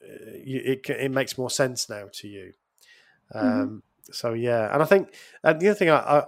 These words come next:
Speaker 1: I suppose I would say about this is, is a lot of people, as they get older, um, become quite frightened of the world, that the world is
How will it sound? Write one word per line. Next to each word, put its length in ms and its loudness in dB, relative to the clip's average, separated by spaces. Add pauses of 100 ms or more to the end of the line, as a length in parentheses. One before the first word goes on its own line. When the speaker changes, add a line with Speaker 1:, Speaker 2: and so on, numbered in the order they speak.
Speaker 1:
I 40 -2
suppose 280 2
I 40 4
would 100 2
say 220 6
about 260 2
this 180 -8
is, 240 -4
is 380 -4 (560)
a 60 0
lot 120 6
of 100 -2
people, 220 2
as 120 2
they 60 -8
get 160 4
older, 580 0 (1200)
um, 220 0
become 440 0 (640)
quite 220 0
frightened 640 2
of 120 -14
the 80 -14
world, 340 -10
that 160 -10
the 80 -10
world 360 0
is 360 -6